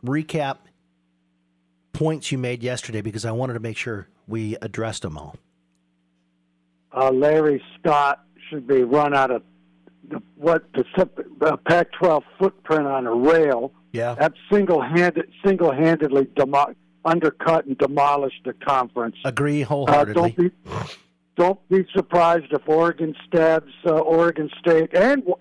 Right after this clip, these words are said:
Speaker 2: University of Washington in the back. Phil Knight's negotiating with the Big Ten and the S E C on, on the side. The fact that the University of Oregon pretends they have a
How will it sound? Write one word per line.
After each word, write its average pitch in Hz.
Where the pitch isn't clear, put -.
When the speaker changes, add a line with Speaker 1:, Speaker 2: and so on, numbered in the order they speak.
Speaker 2:
University 190
of 151
Washington 156
in 147
the 143
back. 143
Phil 190
Knight's 180
negotiating 156
with 143
the 139
Big 160
Ten 156
and 151
the 147
S 151
E 143
C 151
on, 135
on 147
the 131
side. 131
The 135
fact 247
that 160
the 165
University 165
of 147
Oregon 165
pretends 156
they 139
have 139
a 123